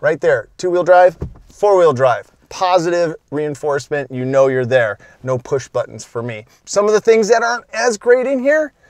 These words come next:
well, the auxiliary switches are down here, hidden behind the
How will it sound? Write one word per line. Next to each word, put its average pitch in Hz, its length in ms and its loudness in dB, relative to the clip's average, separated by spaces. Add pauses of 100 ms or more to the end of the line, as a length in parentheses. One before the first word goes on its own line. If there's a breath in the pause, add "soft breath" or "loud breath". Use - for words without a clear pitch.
(240 soft breath)
well, 247 240 2
the 202 240 -2
auxiliary 226 580 0
switches 208 560 0 (320 soft breath)
are 202 180 2
down 214 440 -2
here, 220 440 0
hidden 220 340 -2
behind 196 480 -4
the 147 440 -2